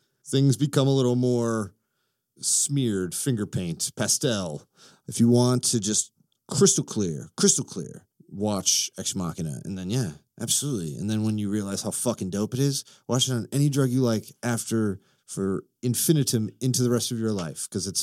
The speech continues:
fucking amazing. We will continue the Blockbuster Wall. I don't know if there will be dumpster stuff. We might have some next week, but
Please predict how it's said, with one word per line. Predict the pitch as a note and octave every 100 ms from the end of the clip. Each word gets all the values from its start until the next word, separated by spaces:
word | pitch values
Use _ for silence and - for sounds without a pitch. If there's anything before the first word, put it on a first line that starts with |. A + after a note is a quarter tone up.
| -
fucking | C3 A#2 A2+
amazing. | F#2 D#2+ D2 D2+ - - - - -
We | E3 C4+
will | G#3
continue | D3+ - A3+ G#3
the | C3+
Blockbuster | B2 A2 A2+ - F#2+
Wall. | F2 E2+ A2+ _ _ _ _ _ _ _ _ _ _ -
I |
don't | A#2
know | C3+
if |
there | C3 A#2
will |
be | A2
dumpster | G2 G2 - G2
stuff. | A#2 C#3 - -
We | G#3+ C4+ C#4+
might | G#3 F#3+ F#3+ - _
have | - A2+ G2
some | - G2 F#2
next | F#2 F#2 - - -
week, | F2+ E2+ - - _
but | C3+ D#3 - - -